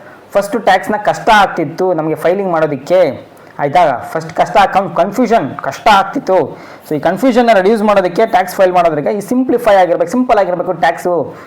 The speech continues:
ಒಂದು ಬಿಸಿನೆಸ್ ಮಾಡ್ತಾ ಇದ್ರೆ ಅವರು ಟ್ಯಾಕ್ಸ್ ಕಟ್ಟೋದಕ್ಕೆ ಕನ್ಫ್ಯೂಸ್ ಆಗಬಾರ್ದು, ಸಿಂಪಲ್ ಆಗಿರ್ಬೇಕು ಅನ್ನೋದಕ್ಕೆ ಜಿ ಎಸ್ ಟಿ ತಂದಿದ್ದಾರೆ. ಮತ್ತು ಎಲ್ಲ ಬಿಸಿನೆಸ್ ಅವರು, ಎಲ್ಲ ಬಿಸಿನೆಸ್ ಮಾಡ್ತಾ ಇರೋರು ಟ್ಯಾಕ್ಸ್ ಕಟ್ಟಬೇಕು ಅನ್ನೋದಕ್ಕೆ ಜಿ ಎಸ್ ಟಿ ತಂದಿದ್ದಾರೆ.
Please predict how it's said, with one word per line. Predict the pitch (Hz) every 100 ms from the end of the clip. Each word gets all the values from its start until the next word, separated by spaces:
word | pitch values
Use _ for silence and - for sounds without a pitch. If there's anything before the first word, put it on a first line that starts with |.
| -
ಒಂದು | 185
ಬಿಸಿನೆಸ್ | 185 226 226
ಮಾಡ್ತಾ | 202 185
ಇದ್ರೆ | 180
ಅವರು | 202 196 226 - - - -
ಟ್ಯಾಕ್ಸ್ | 185 -
ಕಟ್ಟೋದಕ್ಕೆ | 208 196 180 180
ಕನ್ಫ್ಯೂಸ್ | 185 330 170 202
ಆಗಬಾರ್ದು, | 196 175 160 170 170 - - -
ಸಿಂಪಲ್ | - 233 247
ಆಗಿರ್ಬೇಕು | 220 190 185 190 190 190
ಅನ್ನೋದಕ್ಕೆ | 160 170 165 165 302 - - - - 139
ಜಿ | 135 190
ಎಸ್ | 208 175
ಟಿ | - 240
ತಂದಿದ್ದಾರೆ. | 247 160 165 175 147 135 160 170 - - -
ಮತ್ತು | 156 190
ಎಲ್ಲ | 151 156 214 233
ಬಿಸಿನೆಸ್ | 214 202 220
ಅವರು, | 208 196 160 139
ಎಲ್ಲ | 135 131 180 220 214
ಬಿಸಿನೆಸ್ | 156 165 196
ಮಾಡ್ತಾ | 185 180 180
ಇರೋರು | 175 170 170 208
ಟ್ಯಾಕ್ಸ್ | 214 170 170 -
ಕಟ್ಟಬೇಕು | 151 151 135 143 135 - 208 185
ಅನ್ನೋದಕ್ಕೆ | 131 143 147 139 208
ಜಿ | 143 143
ಎಸ್ | 147
ಟಿ | 143
ತಂದಿದ್ದಾರೆ. | 202 131 131 139 127 123 123 175 151 -